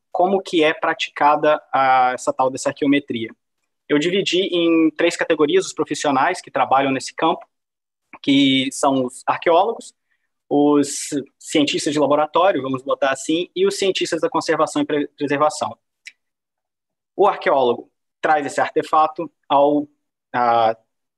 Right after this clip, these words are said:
ao profissional técnico científico, que dá um diagnóstico científico, né, um laudo desse artefato, é,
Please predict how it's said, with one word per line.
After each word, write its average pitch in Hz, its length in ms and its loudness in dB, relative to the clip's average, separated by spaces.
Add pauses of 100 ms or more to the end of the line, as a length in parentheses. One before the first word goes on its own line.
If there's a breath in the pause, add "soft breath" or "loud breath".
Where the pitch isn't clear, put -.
(120)
ao 117 200 2
profissional 120 420 -2
técnico 120 340 -2
científico, 143 520 -4 (400)
que 185 380 -2 (180)
dá 160 200 2
um 175 80 2
diagnóstico 143 800 0
científico, 143 720 -2
né, 135 140 2
um 123 180 2
laudo 127 420 2 (120)
desse 131 260 -2
artefato, 147 800 -2
é, 113 300 -6